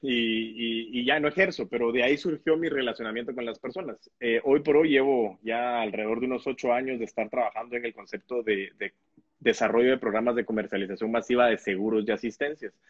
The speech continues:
Y son productos que normalmente no son tangibles. Entonces, mi expertise se ha basado mucho en el acompañamiento de empresas que tienen más que todo servicios, pero comenzamos a trabajar mucho en el tema de acompañamiento de productos. Y junto con la consultora nos hemos ido especializando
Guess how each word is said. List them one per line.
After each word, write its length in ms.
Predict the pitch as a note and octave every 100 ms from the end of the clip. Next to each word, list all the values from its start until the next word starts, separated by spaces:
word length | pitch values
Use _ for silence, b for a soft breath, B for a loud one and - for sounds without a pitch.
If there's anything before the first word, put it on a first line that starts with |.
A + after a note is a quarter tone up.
| b b _
Y 80 | -
son 180 | C#3+
productos 500 | C#3 D3 C#3+ C#3+ D3+
que 100 | -
normalmente 480 | A2 G#2+ A2 B2 B2
no 140 | A#2+ G#2+
son 160 | A2+
tangibles. 540 | A#2 A2 D3 C#3+ G2+ _ _ B B B
Entonces, 300 | C3 C3 C3+
mi 100 | C3+
expertise 480 | - C3 A#2 C#3+
se 80 | D3+
ha 40 | D3
basado 380 | C#3 C#3+ C#3 C#3
mucho 280 | C#3 C#3
en 80 | D3
el 100 | B2+
acompañamiento 800 | A2 A2 G2+ G#2 G#2 A2+ B2+ B2+
de 100 | B2+
empresas 500 | A#2 B2+ A#2 A#2 -
que 100 | A#2
tienen 360 | - G#2+ A2+ A2
más 280 | A2+ A2 A#2
que 80 | A#2+
todo 240 | - A2+
servicios, 520 | G#2+ B2 D#3 F3 B2 _
pero 240 | F3+ G3+
comenzamos 440 | A3 F#3 C3+ C#3+ D3+
a 40 |
trabajar 320 | B2+ A2 A#2+
mucho 260 | B2+ C3 D3
en 60 | A#2+
el 100 | F2+
tema 220 | A#2+ B2
de 80 | A#2
acompañamiento 600 | G2 G2 G2 G2+ G#2 A2+
de 140 | G2+
productos. 640 | - G#2 B2 D3+ - F#2 - B B
Y 120 | B2
junto 260 | A#2 C3 B2+
con 140 | B2+
la 100 | B2
consultora 580 | C3 B2 D3+ F3 D3+ D#3+
nos 200 | D3 A#2+
hemos 200 | A#2+ A#2
ido 120 | B2
especializando 760 | B2 B2 A2 A2 G#2+ A#2 A#2+ D3